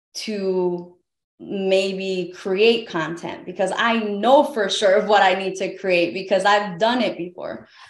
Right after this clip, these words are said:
With the private practice, it's,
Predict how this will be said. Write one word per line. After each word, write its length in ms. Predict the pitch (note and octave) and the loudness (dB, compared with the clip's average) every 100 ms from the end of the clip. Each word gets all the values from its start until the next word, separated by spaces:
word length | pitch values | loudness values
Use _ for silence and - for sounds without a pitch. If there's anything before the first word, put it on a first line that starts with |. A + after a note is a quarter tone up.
| _ | _
With 300 | G3 A3 A3 | 0 2 2
the 140 | G#3+ G3 - | 2 2 2
private 400 | B3+ A#3 G#3+ - | 0 0 -4 -4
practice, 640 | B3+ C4+ F#3+ F3+ F3+ - _ _ _ - | -4 -4 -4 -6 -6 -16 _ _ _ -4
it's, 300 | G3+ F#3+ | -2 -2